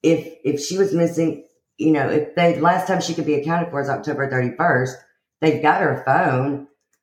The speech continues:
So if someone says, "No, I talked to her on the fourth or the third,"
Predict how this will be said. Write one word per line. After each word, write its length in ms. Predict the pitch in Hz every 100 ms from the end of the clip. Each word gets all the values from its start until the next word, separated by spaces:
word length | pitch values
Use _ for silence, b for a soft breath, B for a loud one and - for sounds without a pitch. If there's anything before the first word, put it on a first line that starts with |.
| _ _
So 320 | - 147 143
if 100 | 143
someone 380 | 170 165 156 143
says, 380 | 151 143 143 - - _ _ _ _ _ _ _ _ -
"No, 520 | 156 170 170 170 165
I 120 | 151 170
talked 360 | 160 147 120
to 60 | 151 147
her 100 | 147
on 160 | 139
the 120 | 127 139
fourth 480 | 135 139 139 135 117
or 100 | 113
the 120 | -
third," 560 | 143 147 135 127 123